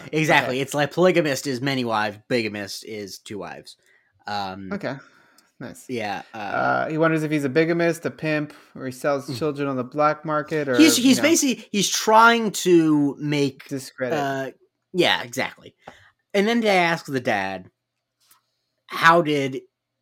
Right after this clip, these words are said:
Speaker 1: Junior feel about the dog?" And we learned that he wouldn't go anywhere out without it. And so this is kind of where we're getting, I, I don't know about you piecing it together. It seems like there's a picture.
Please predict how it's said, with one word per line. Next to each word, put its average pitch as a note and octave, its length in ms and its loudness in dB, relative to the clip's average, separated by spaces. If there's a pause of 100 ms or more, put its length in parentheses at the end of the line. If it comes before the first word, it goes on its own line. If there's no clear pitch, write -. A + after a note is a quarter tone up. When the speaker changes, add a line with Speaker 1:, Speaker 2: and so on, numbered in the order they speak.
(180)
Speaker 1:
Junior A#2+ 520 -2
feel B2 240 -8
about A2 260 -4
the - 60 -16
dog?" D#2 400 -12 (320)
And C3+ 100 -8
we C#3 60 -4
learned C3+ 240 -2
that A#2+ 180 -8
he B2 80 -12
wouldn't B2+ 220 -6
go A#2+ 80 -6
anywhere G#2 280 -10
out E2+ 260 -12
without F#2+ 340 -12
it. E2 180 -20 (240)
And D3+ 120 -8
so E3 100 -6
this F#3+ 200 0
is F#3 120 -4
kind D#3+ 380 -2
of B2+ 400 -4 (1300)
where F3+ 120 6
we're F3 120 6
getting, F#3 380 4
I, F3+ 100 4
I - 20 0
don't G#3 260 6
know G#3+ 60 4
about G3 200 0
you F3 120 -8
piecing F#3 420 -2
it D3+ 60 -2
together. A#2 400 -2
It B2 100 -6
seems F3+ 300 0
like D#3 140 -2
there's C#3+ 120 -2
a C3 60 -4
picture. A#2 500 -8